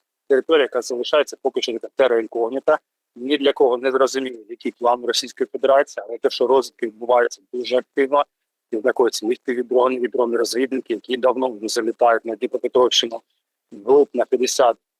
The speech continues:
сто кілометрів, це вже, ну, давно не таємниця, розвідують.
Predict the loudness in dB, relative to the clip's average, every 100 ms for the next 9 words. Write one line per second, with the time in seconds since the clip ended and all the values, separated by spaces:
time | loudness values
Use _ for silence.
0 | 0 2 2 0 -2 -2 2 0 2 0
1 | 0 -4 -2 -2 0 0 -2 -2 _ -8
2 | -6 -4 -2 0 2 2 0 -2 -8 -8
3 | -10 -10 -8 -4 -4 -4 -4 0 -2